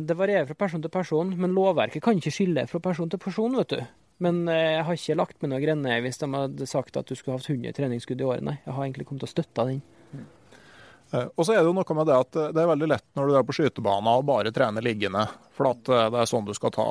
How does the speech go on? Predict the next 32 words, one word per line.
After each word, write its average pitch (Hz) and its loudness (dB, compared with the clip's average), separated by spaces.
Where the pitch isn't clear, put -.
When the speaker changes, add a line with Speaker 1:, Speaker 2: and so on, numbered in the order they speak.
Speaker 2:
eh, 117 -6
storviltprøver. 101 0
Men 135 -4
når 143 4
du 151 -2
kommer 135 -2
ut - -6
i 110 -6
terrenget, 123 -2
så 214 -6
er 240 0
det 170 0
jo 123 -6
ikke 147 2
alltid, 123 -2
altså, 131 4
du 127 -2
kan 139 4
jo 127 -4
til 123 0
og 127 -2
med - 0
tenke 113 2
at 113 0
jeg 117 0
skal 90 0
jo 117 2
skyte - -2
med 110 0
anlegg 120 0
når, 123 2
eh, 117 2